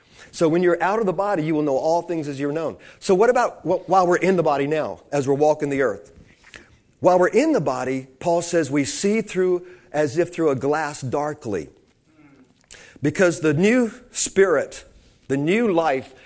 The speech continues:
and the new mind has to work through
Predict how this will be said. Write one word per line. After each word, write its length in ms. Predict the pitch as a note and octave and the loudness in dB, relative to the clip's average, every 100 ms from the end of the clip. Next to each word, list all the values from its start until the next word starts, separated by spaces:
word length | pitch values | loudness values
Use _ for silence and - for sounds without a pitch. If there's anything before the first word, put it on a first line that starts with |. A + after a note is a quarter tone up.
| - - | -20 -4
and 240 | D#3+ F#3+ F#3+ | 0 2 2
the 80 | F3 | 0
new 220 | F3 G3+ | 2 0
mind 640 | F3 E3 D3+ A#2 B2 B2 - _ _ _ _ - | 0 0 -2 -4 -8 -12 -20 _ _ _ _ -2
has 240 | E3+ F3 | -2 0
to 140 | - E3+ | 0 2
work 520 | D3 D#3+ - - _ | 4 2 0 -16 _
through 880 | - - D3+ G3 E3 C#3 D3 E3+ | -14 -4 0 2 4 2 2 0